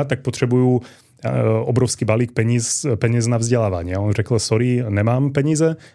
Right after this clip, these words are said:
můžu poslat tebe, tak ty se to nauč a pak to nauč ty lidi. Ale mám podmínku, nikdo nesmí odjít, o-, o-, odejít.“ Tak jsem já chodil po školení,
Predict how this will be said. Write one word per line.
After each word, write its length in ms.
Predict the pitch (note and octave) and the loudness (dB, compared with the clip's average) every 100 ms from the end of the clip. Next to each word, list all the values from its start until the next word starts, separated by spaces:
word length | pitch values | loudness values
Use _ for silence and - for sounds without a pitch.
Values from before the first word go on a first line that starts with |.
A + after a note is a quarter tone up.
| _ | _
můžu 280 | G#2+ A#2 B2+ | 0 2 2
poslat 380 | B2+ A#2 A#2+ A#2 | 0 0 -2 -2
tebe, 320 | G2 A#2 F3+ | -2 0 -2
tak 160 | - G#2 | -6 -2
ty 100 | A#2+ | -2
se 140 | - | 0
to 100 | B2+ | -2
nauč 420 | F#2 A2 F#3 - - _ _ - _ _ _ | 0 -2 -2 -10 -16 _ _ -20 _ _ _
a 140 | - G#2+ | -2 -2
pak 260 | - A#2 | 0 -4
to 100 | - | 0
nauč 300 | B2 B2 A#2 | 2 2 -2
ty 80 | - | 0
lidi. 340 | C3+ C#3 E2+ - _ _ _ _ | 2 2 -2 -12 _ _ _ _
Ale 260 | - A2 C3+ | 0 2 2
mám 180 | C3+ A2 | 0 0
podmínku, 420 | B2+ C3 B2+ B2 | 0 0 0 2
nikdo 260 | A#2 B2+ | 2 2
nesmí 320 | B2 B2 - B2+ | 0 0 0 0
odjít, 380 | A#2 F2+ - F#3+ | 0 -4 -8 -2
o-, 60 | |
o-, 360 | A#2 A2 C3+ C3+ | 0 0 0 0
odejít.“ 440 | B2+ A2+ E2+ - - _ - _ | 0 0 -2 -12 -20 _ -20 _
Tak 120 | - | -4
jsem 120 | - A2+ | 0 0
já 120 | B2 | 0
chodil 240 | B2+ B2+ | 2 0
po 100 | B2 | 0
školení, 600 | - - A2 G#2+ A#2+ D3+ | -4 0 0 2 0 0